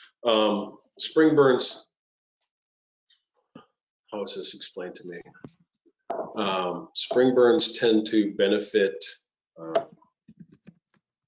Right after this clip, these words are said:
let's see, what are we looking at? The grasses. There's, oh boy, I knew I should have looked this up a little bit better.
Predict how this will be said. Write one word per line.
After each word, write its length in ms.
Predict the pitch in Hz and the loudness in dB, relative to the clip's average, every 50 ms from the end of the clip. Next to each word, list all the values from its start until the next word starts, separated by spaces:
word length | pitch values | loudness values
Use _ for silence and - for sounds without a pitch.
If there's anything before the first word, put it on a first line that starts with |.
| _ _ _ _ _ _ _ _ _ _ _ _ - | _ _ _ _ _ _ _ _ _ _ _ _ -14
let's 260 | 87 82 82 - - - | -12 -10 -8 -8 -6 -6
see, 200 | 78 71 71 69 - - _ _ _ _ _ _ _ _ _ _ | -6 -6 -8 -10 -12 -16 _ _ _ _ _ _ _ _ _ _
what 100 | - 85 | -8 -6
are 40 | 80 | -4
we 60 | 80 78 | -4 -4
looking 220 | - - 76 73 | -4 -6 -6 -6
at? 120 | 71 69 67 - - _ _ _ _ - | -6 -8 -8 -12 -18 _ _ _ _ -6
The 80 | 92 | -6
grasses. 720 | - - 87 87 85 85 85 - - 73 71 - - - - - - - - - - - _ _ _ _ - - - - - _ - | -2 2 2 2 2 2 0 -2 -2 -2 -2 -4 -4 -6 -10 -16 -18 -16 -16 -16 -16 -18 _ _ _ _ -16 -16 -16 -16 -16 _ 2
There's, 280 | 131 123 120 110 - - | 4 4 6 4 2 0
oh 380 | - 90 98 98 92 90 - - | -2 -4 -4 -2 -2 -2 -2 0
boy, 280 | 85 85 90 87 87 90 - - - - - - | 2 4 4 4 4 2 0 -4 -12 -6 0 2
I 60 | 98 98 | 2 4
knew 160 | 113 117 110 | 6 6 6
I 40 | - | 6
should 160 | - - 104 92 | 4 2 0 0
have 100 | 92 - - - _ | 0 0 -4 -6 _
looked 240 | 120 117 110 - - | 2 2 2 4 2
this 160 | 101 92 - | -2 2 2
up 120 | 104 95 98 | 2 2 2
a 40 | |
little 200 | 95 95 92 92 | 0 -2 0 -2
bit 100 | 90 - | -2 0
better. 280 | - 90 90 90 - - | 0 -2 -2 -4 -8 -12